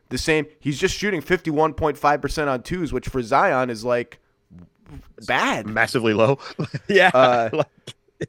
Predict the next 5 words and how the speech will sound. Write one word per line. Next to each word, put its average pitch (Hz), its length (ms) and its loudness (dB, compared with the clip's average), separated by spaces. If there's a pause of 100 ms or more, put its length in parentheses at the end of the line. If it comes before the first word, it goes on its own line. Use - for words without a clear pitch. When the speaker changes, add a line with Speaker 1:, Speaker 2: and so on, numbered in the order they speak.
(300)
Speaker 1:
and, 143 360 4
and, 143 400 0
uh, 139 360 4 (800)
and, 131 380 0
uh, 123 300 4